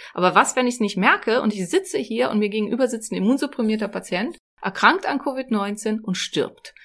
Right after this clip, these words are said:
Und das ist halt dann das, was ich, das ist so ähnlich wie mit den Masern, was ich für mich mir überlegen musste und wo mir einfach klar war, damit könnte ich nicht leben. Das würde mich den Rest aller Tage verfolgen.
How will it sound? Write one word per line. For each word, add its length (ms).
Und 120
das 140
ist 140
halt 380
dann 220
das, 220
was 100
ich, 220
das 320
ist 60
so 80
ähnlich 260
wie 40
mit 140
den 100
Masern, 340
was 100
ich 160
für 100
mich 240
mir 140
überlegen 400
musste 260
und 100
wo 80
mir 180
einfach 220
klar 220
war, 140
damit 480
könnte 300
ich 460
nicht 380
leben. 320
Das 160
würde 160
mich 140
den 140
Rest 220
aller 200
Tage 300
verfolgen. 580